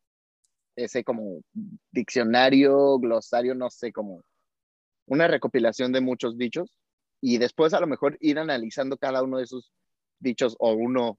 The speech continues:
un dicho por episodio, o lo que sea, que vayamos viendo y, pum, a ver, este dicho es este, ¿qué, a qué se refiere el trasfondo? ¿Qué es lo que yo entiendo sobre esto? Y nuestras opiniones, ¿no? Carlos,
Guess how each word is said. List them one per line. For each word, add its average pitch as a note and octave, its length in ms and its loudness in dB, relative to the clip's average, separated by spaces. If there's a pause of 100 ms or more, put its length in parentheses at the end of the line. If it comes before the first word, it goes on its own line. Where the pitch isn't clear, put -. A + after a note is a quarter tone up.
(100)
un B2+ 120 -6
dicho B2 220 -4
por G#2+ 220 -4
episodio, G#2+ 480 -4
o G#2 40 -4
lo G2+ 180 -6
que - 100 -20
sea, G2+ 220 -4 (420)
que - 80 -2
vayamos A2 300 4
viendo A2+ 260 4
y, G2+ 140 0 (420)
pum, A2+ 220 0
a G#2+ 120 -4
ver, A2+ 140 4
este B2 220 0
dicho C3+ 220 0
es A2+ 100 -6
este, - 180 -14 (140)
¿qué, C3+ 180 -2
a A#2+ 140 -2
qué C#3 160 -4
se D3+ 120 0
refiere A2+ 400 0
el F#2+ 180 -6 (460)
trasfondo? C3 500 0
¿Qué - 120 -2
es B2 60 0
lo C3+ 80 0
que A2 140 -4
yo A2 120 0
entiendo A2 400 -2
sobre G#2+ 280 -4
esto? - 180 -10
Y G#2 60 -6
nuestras A2 340 -2
opiniones, C3+ 440 2
¿no? C#3+ 160 -2
Carlos, A#2 360 0